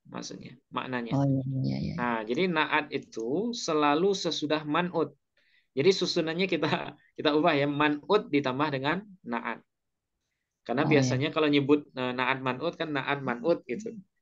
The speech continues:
Speaker 1: Tapi susunannya man'ut duluan. Nah,
Speaker 2: Hmm,
Speaker 1: man'ut
Speaker 2: i-, i-,
Speaker 1: duluan.
Speaker 2: beda dengan mausuf sifat, ya, mausuf sifat sama nggak?
Speaker 1: Eh, sama, Bu. Jadi
Speaker 2: Hmm.
Speaker 1: bahasa lain untuk naat man'ut itu adalah mausuf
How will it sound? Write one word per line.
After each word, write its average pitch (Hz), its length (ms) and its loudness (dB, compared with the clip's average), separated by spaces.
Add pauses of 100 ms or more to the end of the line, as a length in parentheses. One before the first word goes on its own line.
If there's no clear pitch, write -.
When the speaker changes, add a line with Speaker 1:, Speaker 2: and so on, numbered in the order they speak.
(140)
Speaker 1:
Tapi 143 200 0
susunannya 165 640 2
man'ut 170 380 2
duluan. 175 480 4 (1400)
Nah, 117 240 -2
Speaker 2:
Hmm, 110 80 -4
Speaker 1:
man'ut 131 240 -2
Speaker 2:
i-, - 80 -6
i-, - 80 -4
Speaker 1:
duluan. 120 240 -2
Speaker 2:
beda 196 240 4
dengan 202 240 2
mausuf 196 400 4
sifat, 185 400 0
ya, 165 240 0
mausuf 170 400 0
sifat 175 400 -4
sama 147 320 2
nggak? - 120 -8 (380)
Speaker 1:
Eh, 151 240 2
sama, 175 400 2
Bu. 135 300 0 (260)
Jadi 160 460 2
Speaker 2:
Hmm. 135 100 -10
Speaker 1:
bahasa 151 400 0
lain 165 240 2
untuk 151 240 -2
naat 147 300 2
man'ut 139 560 0 (240)
itu 127 160 -4
adalah 151 420 -2
mausuf 135 720 -2